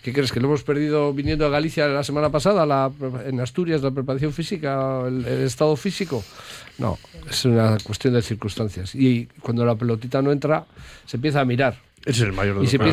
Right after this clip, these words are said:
Speaker 1: a
Speaker 2: problemas.
Speaker 1: señalar a
Speaker 2: Ese es el mayor de los problemas.
Speaker 1: y se empieza a señalar a otros.
Speaker 2: Eso es. Y luego se te empiezan a caer otras cartas.
Speaker 1: Ojo,
Speaker 2: Porque
Speaker 1: y, y lo
Speaker 2: también
Speaker 1: mismo, y vuelvo a decir lo que dije hace unas semanas. Ta-, yo no voy a, a, no estoy defendiendo a,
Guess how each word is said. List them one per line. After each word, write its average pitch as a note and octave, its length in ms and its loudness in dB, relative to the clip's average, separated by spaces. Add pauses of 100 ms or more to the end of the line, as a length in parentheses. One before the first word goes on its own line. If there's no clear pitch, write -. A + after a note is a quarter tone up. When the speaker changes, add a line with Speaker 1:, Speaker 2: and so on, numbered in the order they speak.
Speaker 1:
a - 20 2
Speaker 2:
problemas. D#3 60 -2
Speaker 1:
señalar D3+ 400 2
a C3+ 140 2
Speaker 2:
Ese E3 120 2
es D#3 40 0
el C3 60 -2
mayor A2 220 -4
de G2 60 -6
los G2 80 -8
problemas. G#2+ 300 -4
Speaker 1:
y - 20 0
se D3 80 2
empieza D3+ 200 2
a - 40 2
señalar D#3+ 420 4
a C#3+ 100 4
otros. A#2+ 480 -6 (460)
Speaker 2:
Eso G2 140 -8
es. E2 220 -4 (480)
Y C#3+ 100 2
luego C3+ 240 4
se C3+ 100 2
te B2 80 2
empiezan B2+ 340 2
a B2+ 80 -2
caer C3 240 2
otras B2+ 240 -4
cartas. B2+ 500 -4 (580)
Speaker 1:
Ojo, D#3 300 2
Speaker 2:
Porque F#2 260 -6
Speaker 1:
y, B2 140 0 (120)
y B2+ 40 4
lo A#2+ 120 4
Speaker 2:
también B2+ 160 -2
Speaker 1:
mismo, D#3 260 0
y C#3+ 80 -2
vuelvo D#3 260 2
a E3 40 4
decir E3 200 -2
lo F3+ 80 -4
que B2+ 60 -4
dije C3 220 -4
hace A#2+ 220 -6
unas B2 200 -8
semanas. C#3 500 -8 (340)
Ta-, - 280 0
yo A#2+ 180 -2
no D#3+ 140 0
voy F3 100 2
a, C#3+ 100 4
a, A#2+ 1120 -2
no B2+ 80 -4
estoy B2+ 200 0
defendiendo C3+ 440 2
a, A2+ 680 -2